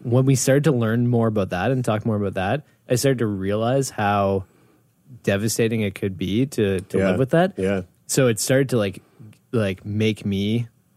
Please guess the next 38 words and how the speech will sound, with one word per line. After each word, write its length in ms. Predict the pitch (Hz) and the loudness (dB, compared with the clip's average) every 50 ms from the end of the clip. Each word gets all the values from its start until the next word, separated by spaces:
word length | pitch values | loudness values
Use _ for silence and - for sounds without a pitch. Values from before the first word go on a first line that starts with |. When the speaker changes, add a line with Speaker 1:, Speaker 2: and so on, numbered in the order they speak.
| _ _ - | _ _ -4
Speaker 1:
um, 500 | 113 104 101 98 95 95 98 95 101 - - _ - | -4 -2 -2 -2 -2 -4 -6 -8 -10 -12 -16 _ -2
be 260 | - 113 107 104 101 | 0 0 2 2 0
a 80 | 95 101 | 0 0
little 200 | 107 113 120 113 | 0 0 0 2
bit 160 | 117 113 104 | 0 0 0
more 320 | 107 110 107 107 - 107 | 0 0 0 0 -2 -2
conscientious 600 | - - 117 107 101 - 110 104 104 101 98 - | -2 -2 -4 -4 -2 -4 -4 -6 -6 -6 -8 -6
about 360 | 117 107 101 98 92 95 - | -6 -4 -4 -4 -4 -4 -4
the 60 | - 107 | -4 -2
amount 200 | 98 98 92 95 | -2 -2 -2 -2
of 60 | 95 | -2
time 160 | - 107 98 | -2 -2 -2
that 100 | 98 95 | 0 0
I 40 | 95 | -2
spend 260 | 95 - - 110 101 101 | -2 -2 -2 -2 -2 -2
in 100 | 98 98 | -4 -4
direct 320 | - - 107 101 101 - - | -2 0 0 0 -2 -4 -6
sunlight 420 | - 113 107 107 98 98 98 92 | -4 -2 -2 0 0 -2 -2 -2
without 340 | 107 110 104 120 117 107 104 | -2 -2 -2 0 0 0 0
Speaker 2:
Mm-hmm. 280 | 101 98 92 92 90 87 | 0 -2 -4 -4 -2 0
Speaker 1:
putting 220 | 90 120 110 107 | 0 0 2 2
on 340 | 104 101 95 95 95 92 92 - _ _ _ _ _ _ _ - | 0 0 0 -2 -4 -6 -8 -12 _ _ _ _ _ _ _ -10
sunscreen. 680 | - - 117 104 107 117 117 131 139 147 151 160 175 - _ - - | -4 -2 0 2 2 2 2 2 2 4 2 2 0 -4 _ -2 2
Speaker 2:
Little 300 | 156 156 180 202 202 170 | 4 4 6 6 6 6
off 140 | 156 139 | 4 4
topic, 340 | - 147 143 151 135 113 95 - | 2 2 2 2 2 -2 -2 0
but 180 | 120 117 101 | 0 0 0
have 160 | 98 117 117 113 | 0 -2 0 2
you 120 | 120 135 | 2 2
ever, 240 | 147 156 170 151 110 - _ _ _ _ - _ - - | 2 2 0 -2 -4 -6 _ _ _ _ -20 _ -8 -6
have 160 | 107 107 113 | -2 0 2
you 100 | 123 139 | 2 4
ever, 120 | 151 170 | 4 4
like, 220 | 156 151 107 98 - - | 4 4 2 0 -4 -8
really 640 | - 98 95 95 98 104 107 110 113 113 120 120 | -10 -8 -4 -2 0 0 2 2 2 2 2 0
burned 640 | 117 107 95 101 98 98 101 101 104 107 110 107 127 - _ _ | 0 0 -2 -2 0 0 2 2 2 2 0 -2 -4 -10 _ _
your 180 | - 107 110 - | -4 -4 -2 -2
eyelids? 600 | 92 87 90 95 104 123 143 151 151 - - - | -4 -4 -2 0 0 2 0 0 -2 -6 -12 -16